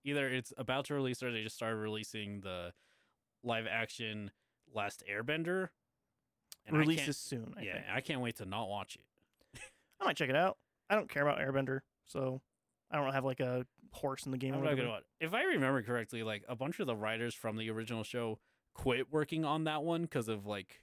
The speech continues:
Speaker 2: <laughs> No.
Speaker 1: a conflicts with the showrunners.
Speaker 2: Oh, good.
Speaker 1: So that's, uh, concerning.
Speaker 2: That's where you want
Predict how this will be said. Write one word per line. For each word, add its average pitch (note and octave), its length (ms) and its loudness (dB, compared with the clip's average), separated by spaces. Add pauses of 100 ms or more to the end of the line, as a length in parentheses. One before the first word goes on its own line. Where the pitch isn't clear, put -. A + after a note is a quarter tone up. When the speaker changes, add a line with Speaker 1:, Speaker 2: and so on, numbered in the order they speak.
(100)
Speaker 2:
<laughs> - 240 -8
No. C#3+ 160 -2 (260)
Speaker 1:
a A#2 80 -4
conflicts C3 560 0
with B2 160 -4
the G2+ 400 -4 (180)
showrunners. D#3+ 800 -2
Speaker 2:
Oh, G#4+ 160 2
good. E3 340 2 (160)
Speaker 1:
So C3+ 260 0
that's, E3+ 360 -2
uh, A2 320 0
concerning. G2+ 640 -6
Speaker 2:
That's - 180 -4
where C#3+ 100 0
you B2 100 0
want A#2 180 -8